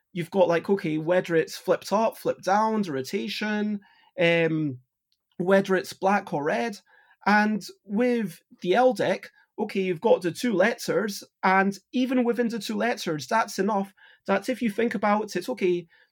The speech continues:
first idea for a game with the L deck, it's going to be a word game. But then someone else had the idea to put them in alphabetical order and to be drafting them to try and get the densest alphabet you can. And then, by virtue of having that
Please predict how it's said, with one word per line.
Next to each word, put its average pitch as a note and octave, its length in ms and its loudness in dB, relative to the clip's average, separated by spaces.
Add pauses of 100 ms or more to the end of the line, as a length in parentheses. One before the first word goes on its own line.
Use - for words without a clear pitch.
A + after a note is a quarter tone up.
(320)
first - 360 6
idea G3+ 400 4
for F3+ 560 6
a F3 80 -4
game A3+ 220 -2
with G3+ 180 0
the F#3 100 -2
L F3+ 140 4
deck, F3+ 320 -2
it's - 160 -8
going G3 200 2
to F#3+ 120 0
be F#3 140 0
a F3 60 2
word G3 360 0
game. C3 300 -8 (400)
But G3+ 220 2
then G3 400 2
someone G3+ 360 2
else A3+ 340 0
had G3 220 4
the G3 140 0
idea F#3+ 320 2
to F#3 280 -4 (200)
put G3 160 -2
them F#3 140 0
in F3+ 80 2
alphabetical G3 720 -2
order G3+ 460 0 (300)
and G3 140 4
to G3+ 160 -2
be F#3+ 260 -2
drafting G#3+ 580 0
them E3 220 -2
to F3+ 120 -14
try F#3+ 240 -2
and F#3+ 220 0
get F#3 340 -2
the F3+ 80 -2
densest F#3 640 -4
alphabet G3+ 480 -4
you G3+ 80 -16
can. D#3+ 340 -8 (480)
And G3 220 4
then, G3 400 2 (220)
by B3+ 200 4
virtue A#3 440 6
of F3 80 2
having A#3 440 0
that G#3 280 0